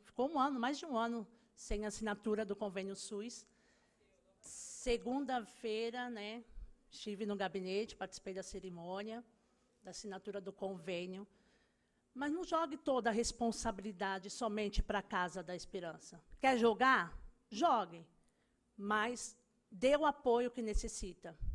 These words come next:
Tá faltando profissionais, uma lista imensa de crianças na fila de espera.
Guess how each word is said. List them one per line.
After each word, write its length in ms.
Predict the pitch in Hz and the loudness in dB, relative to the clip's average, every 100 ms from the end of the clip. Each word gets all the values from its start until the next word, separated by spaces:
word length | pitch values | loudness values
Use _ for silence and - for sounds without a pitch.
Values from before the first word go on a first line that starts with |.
| - - _ - | -4 -14 _ -8
Tá 100 | 190 | -6
faltando 440 | 202 190 190 185 | -6 -4 -4 -4
profissionais, 1120 | - 185 - - 220 240 208 202 208 - - - - _ _ _ _ _ _ _ _ _ - | -6 -8 -8 -4 -2 2 2 0 0 -4 -2 -4 -4 _ _ _ _ _ _ _ _ _ -8
uma 140 | 202 | -6
lista 340 | 196 240 - 269 | -2 0 0 0
imensa 720 | 269 240 233 262 254 - 196 | 0 2 2 2 -2 -6 -10
de 120 | 190 | -10
crianças 580 | - 220 202 196 190 202 | -8 -4 -4 -4 -8 -8
na 140 | 190 | -8
fila 320 | 185 - 202 | -10 -8 -6
de 140 | 196 190 | -6 -6
espera. 600 | 196 - 208 208 202 | -6 0 2 2 0